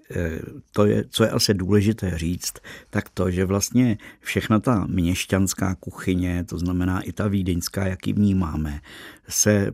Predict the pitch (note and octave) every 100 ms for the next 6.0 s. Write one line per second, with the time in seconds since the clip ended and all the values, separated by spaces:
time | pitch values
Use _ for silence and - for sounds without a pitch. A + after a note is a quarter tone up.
0 | - G2 - G#2+ G#2 G#2 - F#2 F2+ F2+
1 | - E2 D#2+ F2 F#2+ F#2 F2+ F2+ - G2
2 | F#2+ - F2 F2+ F2+ - C2 - - -
3 | - A2+ C3+ C3+ D3 - F#2+ - G2+ F#2+
4 | G2+ G2+ - G2 G2+ F#2+ G2+ F2 - D#2+
5 | G#2+ G2+ F#2+ G2+ G2 G2 F#2 - G2